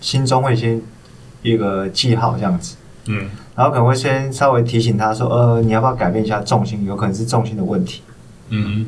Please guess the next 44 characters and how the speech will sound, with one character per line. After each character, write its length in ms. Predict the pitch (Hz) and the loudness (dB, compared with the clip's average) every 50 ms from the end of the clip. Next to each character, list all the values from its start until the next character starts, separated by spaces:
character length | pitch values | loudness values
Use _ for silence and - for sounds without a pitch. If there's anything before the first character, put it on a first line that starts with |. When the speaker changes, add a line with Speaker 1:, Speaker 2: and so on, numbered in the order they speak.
| - | 0
Speaker 1:
然 100 | 120 113 | 2 2
后 80 | 123 123 | 4 4
可 100 | 120 117 | 4 2
能 80 | 110 110 | 2 2
要 140 | 120 127 123 | 2 2 2
当 200 | - 135 123 127 | 2 2 0 2
下 140 | - 135 127 | 0 0 0
看 160 | 120 123 135 | 0 0 0
有 80 | 110 107 | -2 -2
没 60 | 110 | -4
有 40 | 110 | -4
做 160 | - 131 120 | 0 0 2
什 100 | 113 95 | 2 2
么 80 | 87 | 0
训 300 | 87 87 - - 110 95 | 0 -2 -2 0 0 0
练， 180 | 98 101 90 - - - - - - - - - | 0 0 -2 -4 -6 -10 -16 -20 -20 -20 -16 -4
他 140 | - 127 127 | 0 0 0
是 140 | - - 127 | 0 0 -2
在 180 | 117 - 123 | 0 2 2
无 220 | 120 - 113 110 107 | 2 2 0 0 0
负 180 | - - 123 | 0 0 0
重 160 | 120 - 127 | 2 4 4
还 100 | - 101 | 2 2
是 180 | 101 120 120 - | 0 -2 -2 -2
有 140 | - 190 - | 0 0 0
负 220 | 90 - 120 117 | 0 2 2 2
重 160 | 113 113 104 | 2 2 0
之 120 | - - - | -2 -4 -6
下 200 | - 127 123 - | -4 -2 -2 -2
会 180 | - 110 107 | -2 -2 -4
有 100 | 95 90 | -4 -4
这 140 | 82 - 110 | -4 -4 -2
种 220 | 107 101 92 87 - - - - - - - | -2 -2 -2 -4 -6 -8 -14 -20 -20 -14 -8
结 240 | - - 95 92 | -4 0 0 0
果， 120 | 90 - - | 0 0 0
搞 140 | 87 104 - | 0 2 2
不 80 | - | 4
好 340 | 131 123 - - - - - - | 4 2 2 0 -6 -12 -12 -8
无 80 | - 110 | -6 -2
负 160 | 110 127 127 | 0 0 2
重 160 | 127 127 120 | 4 4 4
之 140 | 120 120 113 | 4 2 2
下 200 | 107 - 127 120 - | 0 0 0 0 0
他 280 | 113 110 110 107 - | 2 2 0 0 -2